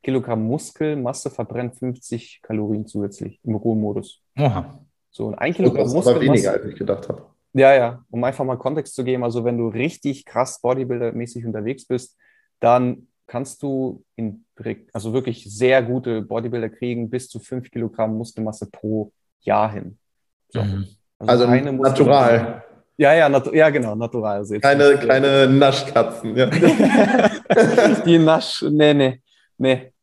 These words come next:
Speaker 1: die, äh, die meine ich nicht. Auf jeden Fall, du siehst, also wirklich, selbst wenn du wirklich gut dabei bist, also s-, Muskelmasse ist sehr, sehr, äh, gut für andere Sachen. Äh, nicht nur das Optische, äh, den Verbrauch steigt es, aber es aktiviert, und das ist halt der Punkt, den viele nicht sehen,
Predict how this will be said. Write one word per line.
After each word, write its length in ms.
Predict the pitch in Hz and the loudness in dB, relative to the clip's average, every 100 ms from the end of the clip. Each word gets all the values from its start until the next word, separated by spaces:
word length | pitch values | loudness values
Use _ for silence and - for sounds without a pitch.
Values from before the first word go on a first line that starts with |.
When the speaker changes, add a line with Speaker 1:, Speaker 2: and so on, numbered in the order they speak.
| _ 127 | _ -2
Speaker 1:
die, 200 | 127 120 | 0 2
äh, 280 | 123 120 117 | 2 0 -4
die 140 | 127 120 | -6 -4
meine 200 | 117 117 | -4 -4
ich 120 | - | -6
nicht. 240 | 110 - - - - - | -8 -10 -18 -20 -18 0
Auf 180 | 127 131 | 2 4
jeden 160 | 147 | 2
Fall, 320 | 143 135 131 | 4 4 4
du 120 | 127 123 | 2 0
siehst, 280 | 123 110 | 0 -2
also 220 | - 110 120 | -6 -4 -4
wirklich, 300 | 127 120 - | -4 -6 -4
selbst 500 | 120 - - - _ | -6 -6 -18 -20 _
wenn 180 | 110 120 | -10 -6
du 140 | 113 | -6
wirklich 240 | 117 120 - | -6 -8 -12
gut 120 | 110 | -10
dabei 240 | 107 104 | -4 -4
bist, 160 | 110 110 | -4 -8
also 160 | 110 110 | -10 -10
s-, 240 | 110 _ _ _ - _ _ | -14 _ _ _ -20 _ _
Muskelmasse 560 | 127 175 170 143 135 127 | -4 -2 -4 -6 -6 -8
ist 60 | |
sehr, 180 | 117 123 | -4 -4
sehr, 360 | 113 107 - - | -4 -6 -8 -12
äh, 460 | 104 101 - - 98 | -10 -10 -10 -12 -6
gut 220 | 147 165 | -6 -4
für 140 | 113 | -4
andere 260 | 127 143 110 | -6 -6 -8
Sachen. 460 | 98 98 131 196 _ _ | -10 -10 -10 -12 _ _
Äh, 200 | - 104 | -8 -6
nicht 180 | 110 113 | -6 -6
nur 60 | 110 | -10
das 160 | 107 | -6
Optische, 500 | 107 - - 156 151 151 _ _ _ | -8 -6 -6 -2 -4 -6 _ _ _
äh, 240 | - 113 107 | 0 2 2
den 140 | 104 | -2
Verbrauch 340 | 104 101 107 131 | -4 -2 -4 -4
steigt 300 | - 135 135 | -8 -8 -8
es, 260 | 123 - | -10 -14
aber 240 | - 110 143 | -8 -6 -6
es 120 | - | -10
aktiviert, 640 | - _ 113 113 131 - | -16 _ -10 -8 -8 -8
und 300 | - 117 104 - | -10 -10 -6 -2
das 220 | 147 165 | -2 -2
ist 80 | 147 | -8
halt 120 | 117 | -6
der 80 | 117 | -6
Punkt, 220 | 139 143 | -8 -8
den 120 | 117 | -10
viele 240 | - 123 110 | -8 -8 -8
nicht 200 | 104 - | -10 -8
sehen, 380 | 113 156 196 | -6 -6 -10